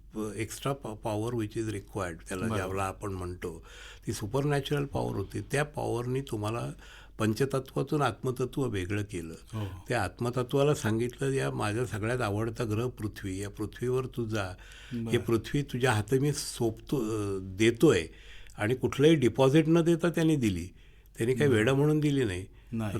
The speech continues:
Speaker 1: तो म्हणला, "तू एन्जॉय कर, पण एन्जॉय करताना हे लक्षात ठेव की जाताना जेवढी पृथ्वी सुंदर होती, तेवढी ये-, त्याच्यापेक्षा जास्त सुंदर असेल.
Speaker 2: बरं.
Speaker 1: यासाठी तुला मी पाठवतोय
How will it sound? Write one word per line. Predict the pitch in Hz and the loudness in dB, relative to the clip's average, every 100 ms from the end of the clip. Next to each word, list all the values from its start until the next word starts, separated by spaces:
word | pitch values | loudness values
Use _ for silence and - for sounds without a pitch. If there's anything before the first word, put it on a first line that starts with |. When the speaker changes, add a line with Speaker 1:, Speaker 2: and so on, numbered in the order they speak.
| 117 | 0
Speaker 1:
तो | 127 | 2
म्हणला, | 143 151 | 4 2
"तू | 151 | 2
एन्जॉय | 165 110 110 127 165 | 2 4 4 6 4
कर, | 160 101 92 | 4 0 0
पण | - 113 | -2 0
एन्जॉय | 107 107 120 151 | 2 2 2 0
करताना | 156 123 113 131 127 | 0 -2 -2 -2 -2
हे | 143 160 | 2 4
लक्षात | 143 - - 113 | 2 0 -2 -4
ठेव | - 92 104 - - - - | -4 -4 -4 -8 -18 -18 -8
की | 135 | -4
जाताना | 120 110 110 110 139 151 | -2 4 4 4 2 2
जेवढी | 156 143 143 | 4 6 4
पृथ्वी | 156 143 - 147 | 2 -2 -2 -2
सुंदर | 143 131 120 123 | -2 0 0 0
होती, | 117 95 120 | 0 -2 -4
तेवढी | 123 113 104 135 143 | -4 -2 -2 -2 -2
ये-, | 107 - | -2 -4
त्याच्यापेक्षा | 110 120 127 120 143 | -6 -2 -2 -2 -4
जास्त | 117 98 101 - | -2 -2 -4 -2
सुंदर | 156 156 160 151 147 | -2 2 4 6 4
असेल. | 113 113 92 90 - - - - - | 2 0 0 -2 -8 -16 -18 -16 -8
Speaker 2:
बरं. | 104 | -2
Speaker 1:
यासाठी | 104 120 - 131 151 | 2 4 2 0 0
तुला | 151 170 156 156 | 4 4 6 4
मी | 160 | 2
पाठवतोय | - 110 - 90 92 | 2 0 0 -2 -2